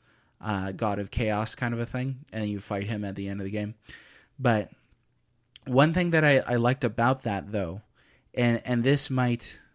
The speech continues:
sound odd since I'm a Christian, but I liked that this game demonstrates that religion can be falsifiable.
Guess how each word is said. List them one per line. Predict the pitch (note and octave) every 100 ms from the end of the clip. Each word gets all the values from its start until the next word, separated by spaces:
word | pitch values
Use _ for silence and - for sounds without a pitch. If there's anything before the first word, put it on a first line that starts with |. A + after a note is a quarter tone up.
| _
sound | - - A#2+ A#2 A2+ -
odd | G2 F#2 E2 - _ _ -
since | C3+ G#2+
I'm | G2+ F2+
a |
Christian, | - F2+ - - - - _ _ _ _ _ -
but | A2+ G#2+ -
I | B2 A#2
liked | B2+ D3+ E3+ - - -
that | B2+ A#2 A2+ - - _ -
this | B2 B2 A#2+ - - _ _ _ -
game | B2 B2 A#2
demonstrates | A2 B2+ B2 B2 A#2 - A#2+ A2 -
that | A2+
religion | G#2+ A2+ A2+ B2 B2+ A2+
can | - A#2+ G#2+
be | G#2
falsifiable. | G#2 G2+ G2+ - A2+ F2+ F2 - -